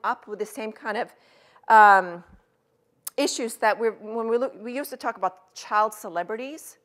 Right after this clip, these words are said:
that, you know, they, they were, there was always paparazzis around and they really didn't have control over their own publicity? Well, th-, these two. If we are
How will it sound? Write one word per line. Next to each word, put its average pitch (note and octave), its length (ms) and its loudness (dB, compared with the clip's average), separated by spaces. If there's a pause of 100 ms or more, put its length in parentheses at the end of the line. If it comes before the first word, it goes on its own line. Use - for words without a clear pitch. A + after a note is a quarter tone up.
(220)
that, - 300 -2
you A#3+ 80 -6
know, G3+ 140 -2
they, G3+ 300 -6
they G3 80 -8
were, F#3 240 -4
there F#3+ 100 -10
was F#3 140 -8
always G#3 260 -4
paparazzis G3+ 680 -4
around G3+ 320 -4
and F3 100 -10
they F3 100 -6
really F#3+ 280 -10
didn't F3+ 220 -14
have F3+ 260 -10
control F3+ 420 -14
over E3+ 140 -14
their D#3+ 240 -10
own F3 240 -10 (360)
publicity? A#3+ 580 -12 (200)
Well, A3 100 -8
th-, C4+ 140 -12 (240)
these B3+ 260 -14
two. F#4 160 -14 (1040)
If C4+ 160 -10
we F#4+ 120 -8
are F#4+ 200 -2